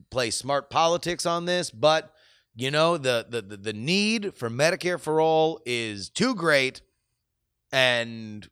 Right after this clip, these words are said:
we're gonna push forward on it." Or if she double down, doubles down in the moderate lane and says, "Hey, look, yeah, of course we're gonna get to Medicare for All, but let me show you some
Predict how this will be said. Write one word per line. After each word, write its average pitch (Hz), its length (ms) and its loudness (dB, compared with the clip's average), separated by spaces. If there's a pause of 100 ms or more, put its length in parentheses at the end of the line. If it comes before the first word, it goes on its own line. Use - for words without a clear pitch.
(160)
we're 127 240 0
gonna 147 220 2
push - 240 0
forward 107 340 -2
on 76 160 -14
it." - 80 -20 (460)
Or 214 240 8
if 180 80 2
she 190 100 -2
double 185 220 6
down, 185 440 2
doubles 165 220 4
down 180 160 0
in 190 60 -4
the 185 60 -2
moderate 185 360 4
lane 80 260 -12 (540)
and 123 180 -4
says, 127 680 0
"Hey, 185 180 4
look, 175 320 0 (220)
yeah, 226 160 6
of 135 80 -4
course 226 280 6
we're 123 120 -4
gonna 101 160 -4
get 170 260 2
to 135 80 -8
Medicare 98 460 -6
for 95 180 -6
All, 92 340 -6
but 123 640 4 (320)
let 135 100 -8
me 160 120 -6
show 147 240 0
you 131 180 -2
some 107 260 -6